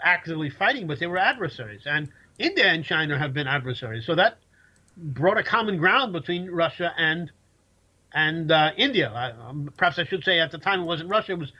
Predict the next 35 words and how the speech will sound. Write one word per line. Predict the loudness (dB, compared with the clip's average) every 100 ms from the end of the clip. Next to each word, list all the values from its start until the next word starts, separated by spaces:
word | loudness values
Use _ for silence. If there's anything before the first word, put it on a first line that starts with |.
| -14
the | -4
Soviet | -2 0 0
Union, | 2 2
but | 2 2
that's | 2 0 -20 _ _ _
incidental | -8 0 4 4 2
at | -2
the | -4
moment. | -10 -12 -18 _ _ -20 -20 -4
Um, | 0 0 0 -8 _ _ _ _ _ _ _ _
so | 2 2
th-, | 2 -4
that, | -2 0
it | 0
began | 0 4 4 4
with | 0 2
that. | 2 2 -2 _ _ -6
And | -4 -4 -8 _ _ -12
today, | -8 -2 0 0
most | 0 -2 -2 -2
of | -2 0
the, | -2 -2 -6 _ _
the, | -4 -2
the, | -2
the, | 0 -2 -2 -6
the | 2 4 4 0 _ -4
largest | 2 6 6 4 -2 -4 -2
arms | 2 2 0 -6
supplier | -6 2 6 6 2 -2
for | 0 0 0 _ _ _ -4
Indian | -4 0 0 0 -2
defense | -6 -2 -2 -2
forces | 0 2 2 2 0 -2 -20 _ _ 2
is | 2 4
Russia. | 4 4 6 4